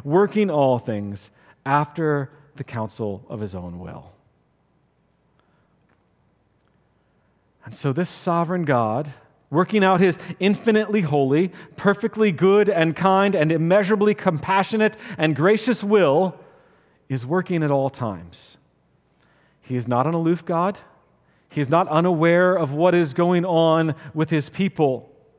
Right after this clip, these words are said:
He is involved. And we see this involvement start in,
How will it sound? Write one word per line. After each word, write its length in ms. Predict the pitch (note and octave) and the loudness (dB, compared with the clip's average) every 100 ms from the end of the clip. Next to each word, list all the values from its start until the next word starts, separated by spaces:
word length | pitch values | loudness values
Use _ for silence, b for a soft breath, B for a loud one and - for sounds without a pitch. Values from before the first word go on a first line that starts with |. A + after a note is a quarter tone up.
| _ _ _ | _ _ _
He 100 | - | -6
is 80 | C3+ | -4
involved. 800 | E3+ C#3+ F#3 F3+ D#3+ C3 A#2 - _ b b b b b _ _ _ _ _ _ - | -2 0 2 2 0 -2 -10 -20 _ b b b b b _ _ _ _ _ _ -6
And 100 | D#3 | 0
we 140 | F3+ | 2
see 380 | D3+ - A3+ G#3 B - | 2 2 2 2 B -2
this 160 | F3+ | 0
involvement 720 | F#3+ C#3 E3+ G#3 G3 G3+ F#3+ - | 0 2 4 4 4 2 2 2
start 340 | G#3+ G#3 F#3 | 2 4 4
in, 140 | F3 | 2